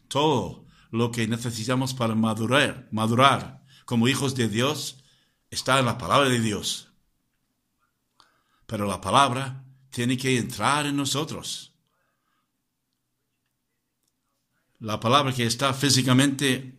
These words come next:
afuera de nosotros tiene que entrar en nosotros. Esto requiere nuestra cooperación, requiere nuestro tiempo.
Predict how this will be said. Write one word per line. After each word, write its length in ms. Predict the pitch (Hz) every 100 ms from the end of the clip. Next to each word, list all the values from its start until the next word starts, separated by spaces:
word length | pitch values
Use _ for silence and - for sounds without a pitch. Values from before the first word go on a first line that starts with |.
| -
afuera 420 | - 85 127 175 165
de 100 | 120
nosotros 600 | 107 107 104 127 135 - -
tiene 200 | 127 131
que 280 | 135 131 113
entrar 460 | 107 101 131 170 147
en 100 | 110
nosotros. 680 | 101 98 80 76 - - _ _ _ -
Esto 260 | 123 - 131
requiere 420 | 120 123 139 139
nuestra 340 | 117 123 120 117
cooperación, 1300 | - 135 135 127 120 120 117 120 143 120 - - - _ _ -
requiere 400 | 117 120 147 143
nuestro 360 | 143 139 143
tiempo. 680 | 135 135 143 151 - 80 -